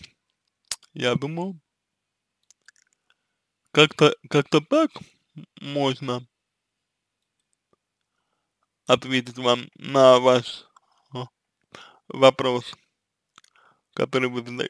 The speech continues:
который вы задаете. Что вы уже сами решите с этим делать.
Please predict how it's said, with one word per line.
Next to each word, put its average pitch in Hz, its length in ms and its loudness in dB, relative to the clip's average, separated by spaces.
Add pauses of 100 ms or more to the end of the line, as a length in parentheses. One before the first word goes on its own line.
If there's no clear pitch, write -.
который 139 340 -4
вы 120 100 -8
задаете. 117 600 -4 (2500)
Что - 260 -2
вы 139 200 -2
уже 131 480 4 (3250)
сами 180 500 4
решите 123 680 -2 (1700)
с - 100 -12
этим 123 300 -4
делать. 123 440 -2